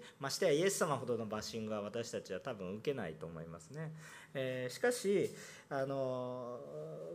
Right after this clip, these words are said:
ー、このようなちょっと逆境的な状況の中、大なり小なりあると思うんですね。家庭のことだとか、職場の中だとか、親しい友人の間でね、「なんでお前、えー、うるさい、イエスなんて、イエス、イエスばっかり言って」というふうな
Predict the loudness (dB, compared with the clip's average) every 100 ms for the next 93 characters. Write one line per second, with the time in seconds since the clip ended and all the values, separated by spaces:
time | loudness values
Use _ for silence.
0 | -2 2 6 8 8 6 4 2 6 10
1 | 10 8 12 12 12 12 4 4 6 8
2 | 8 8 4 6 2 2 0 -2 2 4
3 | 4 4 2 4 6 6 6 6 6 4
4 | 2 0 -2 -2 -4 -2 -2 2 2 2
5 | -2 0 0 0 -2 -4 -4 -4 0 0
6 | 0 0 2 0 -2 -4 -6 -8 -8 -4
7 | -4 -2 -2 0 -2 -2 -4 -4 -4 -4
8 | -2 -4 -4 -6 -8 -10 -6 -4 -4 -4
9 | -2 -4 -4 -8 -12 -12 -16 -12 -10 -10
10 | -8 -8 -6 -6 -6 -2 2 2 0 -8
11 | -8 -12 -14 -12 -6 -2 -2 -2 -4 -4
12 | -8 -6 -6 -6 -8 -4 -4 -4 -8 -6
13 | -4 -6